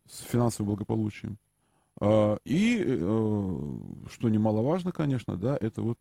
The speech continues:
телесная молодость, телесное здоровье. И вот,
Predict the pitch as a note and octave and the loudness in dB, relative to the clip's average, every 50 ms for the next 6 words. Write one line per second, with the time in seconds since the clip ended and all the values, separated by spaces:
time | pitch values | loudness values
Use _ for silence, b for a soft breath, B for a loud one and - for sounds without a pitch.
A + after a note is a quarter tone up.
0 | - _ _ - G#2+ A#2+ A#2 - - F2+ F2+ F#2+ B2 D#3 F3 F3 E3+ D#3+ D#3+ - | -12 _ _ 2 4 4 2 2 0 0 0 2 2 4 2 2 2 0 -2 -2
1 | - - _ _ - E2+ F#2 F#2 - F2+ E2 D#2 E2+ G2 A#2 C#3+ D#3+ E3+ D#3+ C#3+ | -4 -12 _ _ -4 -4 -4 -2 -2 -4 -4 -2 -2 -2 -2 -2 -2 -2 -2 -4
2 | B2+ - b b b b b b b b b b - A#2+ E3+ F3 C#3+ D#3 - | -4 -6 b b b b b b b b b b 0 0 2 4 2 0 0